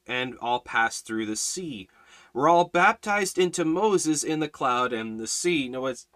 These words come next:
what, what is this referring to? We see that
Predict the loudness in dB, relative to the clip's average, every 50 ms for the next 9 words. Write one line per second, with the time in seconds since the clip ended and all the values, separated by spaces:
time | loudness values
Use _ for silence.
0 | _ -10 -10 -8 -8 -8 -6 -6 -6 -6 -6 -6 -6 -6 -6 -6 -8 -10 -14 _
1 | _ _ _ _ _ _ _ _ _ _ _ _ _ -20 -20 -18 _ -10 -10 -10
2 | -10 -10 -14 -16 -16 -14 -12 -10 -10 -10 -12 -16 _ -20 -20 -20 -20 -20 -20 -20
3 | _ _ _ _ _ _ _ 4 4 6 6 6 4 4 4 4 4 4 4 2
4 | 2 -2 -8